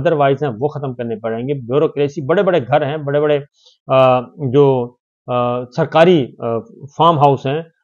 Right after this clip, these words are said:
और, अ, गोल्फ क्लब हैं, गोल्फ क्लब हैं, बहुत सारी चीज़ें हैं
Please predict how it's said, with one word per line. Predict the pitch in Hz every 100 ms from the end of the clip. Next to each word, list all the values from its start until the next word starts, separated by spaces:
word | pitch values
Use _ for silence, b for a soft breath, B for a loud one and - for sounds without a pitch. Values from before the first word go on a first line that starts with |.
| -
और, | 139 139 131
अ, | 131 127 123
गोल्फ | 113 143 165 156
क्लब | 147 123
हैं, | 139 135
गोल्फ | 139 156 -
क्लब | 151 139
हैं, | 127 151 147
बहुत | 143 175
सारी | 151 147
चीज़ें | 143 139 127
हैं | 120 139 147